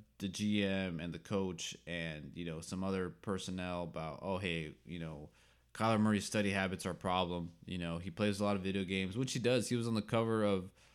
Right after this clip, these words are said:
what was it? Was that Sports Illustra-, Illustrated or something? There was, like, articles about his, the way he plays games,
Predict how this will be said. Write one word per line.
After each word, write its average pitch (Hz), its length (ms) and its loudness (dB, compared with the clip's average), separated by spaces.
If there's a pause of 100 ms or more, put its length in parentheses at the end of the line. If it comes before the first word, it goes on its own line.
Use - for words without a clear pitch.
(600)
what 117 100 0
was 127 120 2
it? 107 80 -2
Was 123 120 2
that 131 260 6
Sports 120 340 2
Illustra-, 127 420 0
Illustrated 139 460 2
or 139 60 2
something? 143 200 0
There 127 80 4
was, 123 100 4
like, 113 140 2
articles 110 460 4
about 98 300 2
his, 92 320 2
the 95 120 -6
way 95 200 2
he 95 140 -4
plays 92 360 -2
games, 87 500 -4